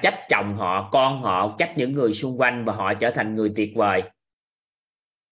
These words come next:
Thì cái đó là không biết ghi nhận cái bối cảnh của bản thân để cho mình có ngày hôm nay. Nắm cái ý này không?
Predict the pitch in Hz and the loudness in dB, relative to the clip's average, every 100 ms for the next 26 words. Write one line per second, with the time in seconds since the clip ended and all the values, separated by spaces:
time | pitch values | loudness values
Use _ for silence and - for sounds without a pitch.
0 | _ _ 113 110 135 147 147 175 120 - | _ _ -2 0 2 4 4 4 2 0
1 | 156 143 156 202 - 151 175 170 151 101 | -4 0 2 0 0 0 2 2 2 0
2 | 110 123 143 160 180 92 127 135 110 135 | -2 -2 2 2 2 -2 -2 -2 -2 -2
3 | 151 131 123 101 117 135 123 107 101 123 | -2 -2 0 -2 2 0 2 -2 0 2
4 | 180 175 107 117 120 117 - _ _ _ | 2 0 -4 -4 -2 -4 -8 _ _ _
5 | _ _ _ _ _ _ _ _ _ _ | _ _ _ _ _ _ _ _ _ _
6 | _ _ _ _ _ _ _ _ _ _ | _ _ _ _ _ _ _ _ _ _
7 | _ _ _ _ _ _ _ _ _ _ | _ _ _ _ _ _ _ _ _ _
8 | 117 135 165 156 156 190 143 113 95 | -4 -4 0 4 4 4 0 0 -4